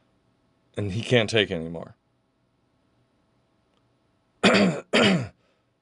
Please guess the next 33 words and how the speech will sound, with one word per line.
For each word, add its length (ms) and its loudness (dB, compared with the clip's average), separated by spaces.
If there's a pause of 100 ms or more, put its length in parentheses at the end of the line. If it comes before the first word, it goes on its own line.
(180)
So 380 0 (240)
he 160 -8
says 400 -2
to 140 -8
the 160 -10
old 280 -6
guy, 340 -4 (1200)
"Well, 160 6
I 100 6
heard 220 4
the 80 -6
conversation. 1040 -4 (680)
You 140 0
have 360 4
to 140 -4
ask 360 2
for 100 -14
the 100 -10
senior 380 -4
discount 640 -4 (360)
because 300 0
they're 240 2
not 380 4
allowed 500 6
to 160 -10
ask 300 -4
people 480 -6 (100)
their 340 2
age 540 0 (300)
because 640 2 (480)
you 200 -4
can 160 -6
get 320 2